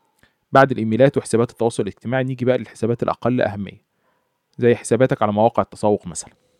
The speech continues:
طبعًا لو رابط كارت ائتماني بالحساب، فالحساب هنا مهم لانه ممكن يسحب فلوس من الكارت بتاعك، او مواقع شبكات التواصل الاجتماعي الاقل اهمية ليك زي مثلًا اكونت ساوند كلاود.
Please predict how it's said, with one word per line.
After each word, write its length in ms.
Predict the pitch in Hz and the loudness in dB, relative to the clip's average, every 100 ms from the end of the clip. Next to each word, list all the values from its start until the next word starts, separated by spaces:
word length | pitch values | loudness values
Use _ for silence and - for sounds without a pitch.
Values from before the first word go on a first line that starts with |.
| _ _ _ _ _ | _ _ _ _ _
طبعًا 340 | 143 127 113 110 _ - | 2 4 4 0 _ -10
لو 200 | 117 107 | -4 -2
رابط 260 | 117 123 - | 0 -2 -4
كارت 240 | 123 - | -4 -4
ائتماني 380 | - 110 113 117 | -8 -6 -4 -4
بالحساب، 440 | 98 - - 170 - - | -8 -4 0 0 -2 -6
فالحساب 400 | 117 - 135 110 | -6 -4 -4 -4
هنا 140 | 110 | -6
مهم 320 | 107 110 110 _ - | -8 -10 -12 _ -16
لانه 240 | 101 101 - _ | -14 -14 -18 _
ممكن 320 | 113 110 107 104 | -12 -10 -8 -8
يسحب 260 | - - | -12 -16
فلوس 320 | - 104 95 | -16 -14 -12
من 120 | 98 98 | -12 -12
الكارت 400 | - - 90 - | -14 -18 -20 -20
بتاعك، 300 | - 80 _ _ _ _ _ _ _ _ 139 | -20 -20 _ _ _ _ _ _ _ _ 2
او 100 | 156 | 4
مواقع 280 | 156 160 | 4 2
شبكات 220 | 127 107 135 | -4 -6 -4
التواصل 320 | - 139 117 | -2 0 -2
الاجتماعي 300 | - 123 123 | -4 -2 0
الاقل 320 | - 120 117 | 0 0 -2
اهمية 420 | 104 104 113 120 | -4 -4 -2 -2
ليك 220 | 101 92 | -2 -6
زي 140 | - 110 | -8 -6
مثلًا 320 | 113 123 101 | -6 -8 -10
اكونت 300 | - 117 104 | -10 -10 -8
ساوند 240 | 101 98 | -8 -10
كلاود. 300 | - 82 76 | -10 -12 -12